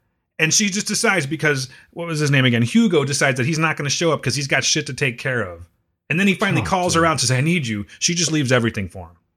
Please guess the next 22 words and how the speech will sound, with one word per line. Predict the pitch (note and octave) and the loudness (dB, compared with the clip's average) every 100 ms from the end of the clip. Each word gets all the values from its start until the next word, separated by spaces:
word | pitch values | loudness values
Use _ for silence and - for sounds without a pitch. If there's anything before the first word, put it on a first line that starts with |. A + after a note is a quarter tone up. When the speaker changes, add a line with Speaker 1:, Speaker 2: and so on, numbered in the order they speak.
| _ - | _ -6
Speaker 1:
That | B2+ | -4
was | A3 | 2
Speaker 2:
That's | G3 G#3 | 4 2
Speaker 1:
weak. | - | 0
Speaker 2:
the | D#3 | -4
thing. | - A2 F#2+ - _ _ - | -2 -8 -8 -20 _ _ 2
But | A3 B3+ | 6 6
the | A#3+ | 6
thing | - D4 | 4 4
is, | C4+ - | 2 0
James | C#3 G#3 B3+ E4 | 2 2 4 -2
Cameron | - A#3 A3+ F#3 F3+ | 0 2 2 0 4
isn't | F#3+ G3+ D3 | 2 2 -4
really, | C#3+ F3 E3+ C#3+ - | -2 0 0 -2 -2
I | C#3 F#3 | -2 0
don't | G3+ | 0
think | G3 F3+ | -2 -4
he's | F3 F3 | -4 -4
the | D3+ | -2
one | C#3+ C3+ D#3 | -2 0 -2
to | D3+ B2 | -4 -6
write. | G#2 A2+ C3+ - | -2 0 -2 -4